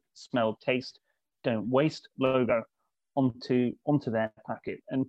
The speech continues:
as I say, it's a chance for them to, to, um, to really be a pioneering brand, but also have a tangible impact. So what we're trying to achieve with this label is to create a behavioral nudge.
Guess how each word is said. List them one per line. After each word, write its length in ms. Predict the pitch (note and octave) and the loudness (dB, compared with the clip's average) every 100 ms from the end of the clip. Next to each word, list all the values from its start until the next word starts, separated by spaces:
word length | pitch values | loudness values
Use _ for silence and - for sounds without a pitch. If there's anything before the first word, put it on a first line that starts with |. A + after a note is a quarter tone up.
| - - | -6 -6
as 160 | F3 | -2
I 40 | D#3 | 0
say, 220 | C#3 A2+ | 2 0
it's 160 | G#2 | -2
a 60 | D3+ | -8
chance 300 | - F#3+ C#3+ | -4 -4 -2
for 100 | D3 | -4
them 380 | C3 C#3+ C#3+ C3+ - | 0 0 2 0 0
to, 140 | B2 - _ _ _ _ _ | -2 -2 _ _ _ _ _
to, 240 | D3+ C#3 B2+ | 0 2 2
um, 240 | B2 B2+ - - | 2 -2 -6 -2
to 100 | E3 | 2
really 400 | G3 F#3+ D#3+ - - | 4 4 0 0 2
be 120 | E3+ | 2
a 40 | |
pioneering 640 | D#3+ D3 C3+ C3 B2 B2 A2+ | 2 0 2 2 2 2 2
brand, 280 | C#3 F3 D#3 - | 2 0 -2 -2
but 100 | D3+ | 2
also 560 | E3+ E3+ - G2+ G2+ C3+ _ _ _ _ _ _ _ _ _ | 2 2 0 0 0 -2 _ _ _ _ _ _ _ _ _
have 220 | - F3+ E3+ | -6 -2 -2
a 60 | |
tangible 600 | D#3+ - D3 B2 A#2+ B2 | -2 -2 0 0 0 0
impact. 380 | A#2+ B2+ - - - _ _ | 0 -2 -2 -12 -14 _ _
So 180 | - D3+ | -6 0
what 300 | C3 C#3 - | 2 2 0
we're 100 | F3+ | -2
trying 440 | D#3+ - F3 F#3+ F3+ | -4 -4 -2 0 -2
to 120 | D3 | -2
achieve 520 | C3+ - D3+ C3+ B2 C3+ | -4 -2 0 2 2 2
with 180 | C3 | 0
this 200 | B2+ B2 | 0 -2
label 540 | B2 C3+ F3 F#3+ - - _ _ _ _ - | 0 0 2 0 0 -8 _ _ _ _ -2
is 120 | C#3 - - | -2 -2 -2
to 140 | C#3 | -2
create 600 | C3 - D3 C3+ C3 B2+ _ _ - | -2 0 2 4 2 0 _ _ 0
a 160 | B2+ | 2
behavioral 520 | A#2 - B2+ B2+ A#2 G#2 | 2 0 2 2 2 0
nudge. 400 | D2 _ - | -6 _ -20